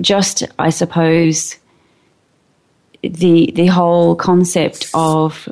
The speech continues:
freeing ourselves and reconnecting to a higher source that's quite powerful and very freeing for all of us. And I suppose, you know,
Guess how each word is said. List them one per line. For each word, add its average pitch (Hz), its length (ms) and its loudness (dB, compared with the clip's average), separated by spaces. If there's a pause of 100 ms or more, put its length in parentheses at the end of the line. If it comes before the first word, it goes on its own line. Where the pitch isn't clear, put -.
freeing 160 420 2
ourselves 151 680 0
and 151 140 4
reconnecting 151 680 2
to 147 120 -4
a 143 40 -4
higher 147 280 0
source 156 440 -2
that's - 220 -4
quite - 240 -4
powerful 147 640 0 (560)
and 151 200 2
very 143 240 2
freeing 151 480 2
for 151 200 0
all 135 160 2
of 131 120 -2
us. - 420 -4 (840)
And 147 240 2
I - 60 2
suppose, 160 480 0
you 165 80 2
know, 165 160 2